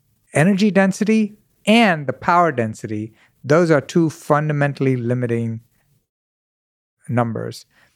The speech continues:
So power density is important because for a U A V to take off vertically into the air, which most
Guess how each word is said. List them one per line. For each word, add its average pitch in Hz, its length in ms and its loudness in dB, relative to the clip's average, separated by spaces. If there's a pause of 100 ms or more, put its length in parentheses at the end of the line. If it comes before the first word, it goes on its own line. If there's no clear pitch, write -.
(220)
So 120 320 0 (100)
power 214 280 2
density 175 400 0
is 143 100 0
important 143 420 -2
because 131 220 -4
for 131 220 -2
a 120 60 0
U 139 160 -2
A 151 120 4
V 143 200 -2
to 135 160 -10
take 135 320 -2
off 127 220 0
vertically 131 500 0
into 117 180 -4
the 107 180 0
air, 139 300 -2
which 123 240 -8
most - 440 -4